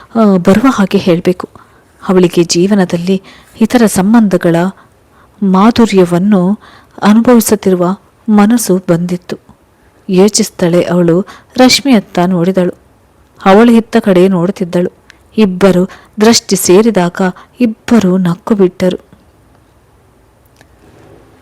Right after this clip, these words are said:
"ಏನ್ ಯೋಚಿಸ್ತಿದ್ದೀಯಾ?" ರಶ್ಮಿ ಕೇಳಿದಳು. "ನಿನ್ನ ವಿಷಯವೇ."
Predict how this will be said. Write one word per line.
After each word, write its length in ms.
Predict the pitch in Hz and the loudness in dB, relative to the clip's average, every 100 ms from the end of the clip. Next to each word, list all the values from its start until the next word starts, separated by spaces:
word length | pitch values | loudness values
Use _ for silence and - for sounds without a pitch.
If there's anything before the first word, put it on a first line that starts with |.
| _ 233 | _ 0
"ಏನ್ 340 | 233 330 392 | 4 4 4
ಯೋಚಿಸ್ತಿದ್ದೀಯಾ?" 1040 | 320 220 226 - 208 175 180 180 220 - _ _ _ _ - | 2 4 2 2 0 2 4 4 2 -2 _ _ _ _ -4
ರಶ್ಮಿ 380 | 214 - 190 180 | -2 0 0 -2
ಕೇಳಿದಳು. 640 | - - 175 202 180 165 - - _ _ _ _ _ _ _ _ | -2 -2 0 2 0 -2 -8 -18 _ _ _ _ _ _ _ _
"ನಿನ್ನ 240 | 226 208 226 | 2 4 4
ವಿಷಯವೇ." 500 | 226 226 254 240 220 | 4 2 2 2 0